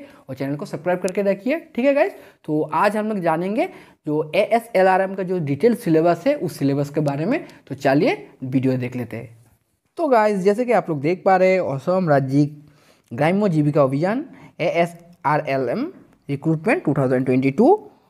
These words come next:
and सेवन हंड्रेड थर्टी फ़ोर वैकेंसी है, ठीक है गाइस।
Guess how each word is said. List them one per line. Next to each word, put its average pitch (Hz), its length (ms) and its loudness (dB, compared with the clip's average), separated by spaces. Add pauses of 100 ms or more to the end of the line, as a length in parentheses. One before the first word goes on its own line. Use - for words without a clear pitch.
(220)
and 127 380 -2 (340)
सेवन 151 260 4
हंड्रेड 170 320 2
थर्टी 160 240 0
फ़ोर 170 260 4
वैकेंसी 165 540 0
है, 302 100 2 (220)
ठीक 208 120 -2
है 262 80 -2
गाइस। 330 200 2